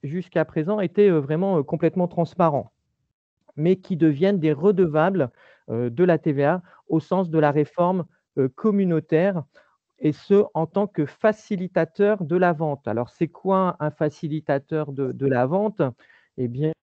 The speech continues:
euh, donc je vais pas rentrer dans le détail de, de la définition cofi-, communautaire, hein, mais simplement, c'est celui qui va fixer les conditions générales de vente, qui va o-, organiser la facturation, le paiement, qui va intervenir dans la commande, hein,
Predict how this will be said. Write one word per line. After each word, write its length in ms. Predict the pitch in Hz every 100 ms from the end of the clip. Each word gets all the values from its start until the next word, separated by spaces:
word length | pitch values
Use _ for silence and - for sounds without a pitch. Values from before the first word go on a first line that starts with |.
| _ _ _ _ _ -
euh, 720 | 156 160 123 127 123 127 123 -
donc 220 | 139 127
je 40 |
vais 100 | 151
pas 120 | 143
rentrer 300 | 160 160 -
dans 80 | 156
le 60 | 143
détail 260 | 151 147
de, 100 | 139
de 120 | 127 143
la 100 | 143
définition 440 | 143 156 147 151
cofi-, 280 | 147 - 135
communautaire, 520 | - 143 139 208 214
hein, 60 | 156
mais 80 |
simplement, 400 | 139 139 - 160
c'est 140 | 185 135
celui 240 | 135 165
qui 100 | -
va 100 | 127
fixer 280 | - 131 -
les 80 | 135
conditions 340 | 143 131 139
générales 300 | 131 127 117
de 80 | 123
vente, 280 | 151 190 190
qui 120 | 165
va 140 | 139 139
o-, 80 | - 139
organiser 420 | 135 143 139 143
la 120 | 135
facturation, 920 | - 127 - 127 139 - 185 190 190
le 160 | 180 127
paiement, 540 | - 151 160 185 196 185 - - - _ -
qui 140 | 160
va 100 | 156
intervenir 560 | 156 170 147 156 160 151 -
dans 60 | 151
la 140 | 143
commande, 440 | - 139 165 202
hein, 140 | 165